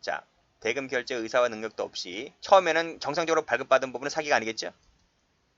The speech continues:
그쵸? 이건 사기가 아닙니다. 자, 문제는, 어, 결제와 의사 능력도 없는데도 불구하고 계속 물품 구입, 용역 제공 받습니다.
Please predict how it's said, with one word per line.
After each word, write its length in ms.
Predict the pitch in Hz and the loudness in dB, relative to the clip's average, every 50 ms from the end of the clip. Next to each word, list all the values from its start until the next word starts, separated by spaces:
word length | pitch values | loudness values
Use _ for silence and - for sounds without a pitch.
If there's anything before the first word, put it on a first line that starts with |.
| _ _ _ _ _ _ _ _ | _ _ _ _ _ _ _ _
그쵸? 300 | - 127 - - - 214 - | -12 -8 -8 -8 -8 -8 -12
이건 100 | - - | -14 -12
사기가 260 | - - 127 - 117 | -12 -8 -2 0 0
아닙니다. 480 | 98 90 98 107 - 90 90 98 - - _ _ _ _ _ - _ _ _ - | 0 -2 -4 -6 -4 0 2 2 2 0 _ _ _ _ _ -20 _ _ _ -2
자, 120 | - 120 | -2 -2
문제는, 540 | 113 123 127 123 127 131 147 151 117 87 - _ _ _ _ _ _ _ _ - | -2 -2 -2 0 2 4 4 2 0 -2 -10 _ _ _ _ _ _ _ _ -18
어, 100 | - - | -18 -8
결제와 520 | - - 139 139 - - 147 143 147 143 139 | -2 0 0 0 2 2 4 6 6 6 6
의사 240 | 123 120 117 143 | 4 2 2 2
능력도 340 | 135 131 127 123 117 - 110 | 2 2 -2 -6 -4 0 0
없는데도 400 | 98 104 113 123 123 117 110 110 | 0 0 -2 -6 -8 -8 -8 -8
불구하고 680 | 104 107 95 110 101 95 90 87 76 78 92 120 143 - | -8 -6 0 2 2 2 2 -2 -4 -2 -2 -4 -4 -4
계속 340 | - 98 101 110 - 127 117 | -4 -4 -4 -4 -4 -6 -6
물품 360 | 110 104 101 - 117 110 101 | -6 -8 -8 -8 -12 -12 -8
구입, 440 | 104 104 104 110 113 113 113 113 - | -8 -8 -6 -4 -4 -6 -6 -8 -10
용역 260 | 92 98 104 98 - | -10 -8 -10 -10 -8
제공 200 | - 98 98 98 | -8 -10 -8 -8
받습니다. 480 | 95 90 - 92 82 85 - - - | -10 -10 -10 -12 -14 -16 -18 -20 -20